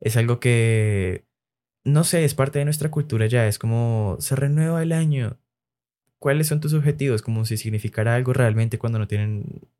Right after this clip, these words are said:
nada de especial. O sea, tú puedes empezar a hacer ejercicio en mayo. ¿Qué, qué más da?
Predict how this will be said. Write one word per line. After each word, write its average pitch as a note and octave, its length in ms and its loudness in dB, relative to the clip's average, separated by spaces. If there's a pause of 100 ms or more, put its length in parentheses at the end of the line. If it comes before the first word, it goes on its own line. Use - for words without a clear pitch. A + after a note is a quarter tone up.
nada C#3+ 540 2
de A2 60 2
especial. A#2 480 0
O - 20 0
sea, G2 180 -2
tú A#2+ 140 -4
puedes A2+ 260 0
empezar B2 380 0
a G#2+ 40 2
hacer A2+ 180 0
ejercicio C3 540 0 (440)
en A2 240 2
mayo. A2 500 0 (140)
¿Qué, - 240 -12
qué A#2+ 100 0
más A2 280 2
da? A2+ 300 0